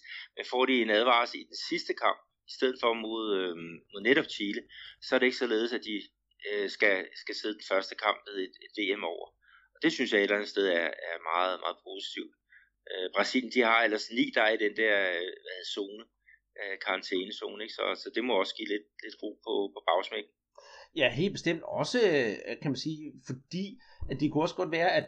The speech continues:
Speaker 2: at hvis de så fik lov til at spille den her kamp mod Chile, at der var nogen, der, der bevidst trækker et gult kort for netop at skulle sidde over i den sidste kamp, og dermed være, kan man sige, kortfri til, til V M.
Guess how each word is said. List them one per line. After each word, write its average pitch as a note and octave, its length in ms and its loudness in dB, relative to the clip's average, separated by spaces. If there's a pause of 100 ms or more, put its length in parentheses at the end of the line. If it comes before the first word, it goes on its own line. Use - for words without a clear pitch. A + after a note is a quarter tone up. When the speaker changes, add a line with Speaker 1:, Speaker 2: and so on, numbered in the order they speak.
Speaker 2:
at C#3 160 -10
hvis C3+ 120 -2
de C3 120 -6
så F#3+ 100 2
fik E3+ 120 -2
lov C#3 140 4
til F3 80 0
at - 160 0
spille E3+ 360 8
den D3 140 0
her C#3+ 220 -2
kamp D#3 220 0
mod D#3 160 -2
Chile, D#3+ 280 -4
at B2+ 60 -2
der B2+ 100 0
var B2 80 0
nogen, C#3+ 400 2
der, A#2+ 160 4 (720)
der C3 100 4 (100)
bevidst C#3+ 600 0
trækker D#3+ 420 4
et D3 220 -4
gult E3 280 -4
kort D3 320 2
for D3 60 -6
netop D3 180 -4
at D3+ 60 -12
skulle - 200 -12
sidde C3 200 0
over D3+ 240 2
i - 20 -2
den E3 120 -6
sidste D3 320 -6
kamp, C#3 240 0 (400)
og B2+ 140 -4
dermed D3+ 320 4
være, B2 300 4 (240)
kan - 80 -8
man A2+ 60 -8
sige, C3+ 160 -6
kortfri D3 720 8
til, A#2+ 420 -2
til C3+ 140 -4
V - 20 0 (180)
M. C#3+ 40 -6